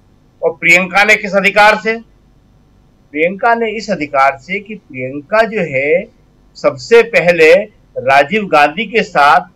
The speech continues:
जब वो बहुत छोटी थी, teenage, जो हमने पिछले दिनों ही बताया, बॉब कट उनके बाल हुआ करते थे, तो वो वहां राजीव गांधी के साथ जाया करती थी। तो अमेठी को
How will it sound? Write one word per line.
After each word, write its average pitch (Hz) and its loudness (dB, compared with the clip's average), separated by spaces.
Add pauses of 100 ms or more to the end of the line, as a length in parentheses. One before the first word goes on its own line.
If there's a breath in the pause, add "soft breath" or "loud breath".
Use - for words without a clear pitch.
(240)
जब 185 -6
वो 202 -6
बहुत 185 2
छोटी 151 -6
थी, 156 -10 (420)
teenage, 196 2
जो 170 -2
हमने 175 -8
पिछले 180 -8
दिनों 196 -2
ही 214 -2
बताया, 165 2 (280)
बॉब 151 4
कट 185 -2
उनके 185 -6
बाल 160 4
हुआ 170 4
करते 185 2
थे, 175 0 (720)
तो 220 -4
वो 233 4
वहां 220 6 (640)
राजीव 220 2
गांधी 233 2
के 233 -2
साथ 220 2
जाया 170 4
करती 131 -2
थी। 110 -20 (760)
तो 214 -10
अमेठी 170 -2
को 202 4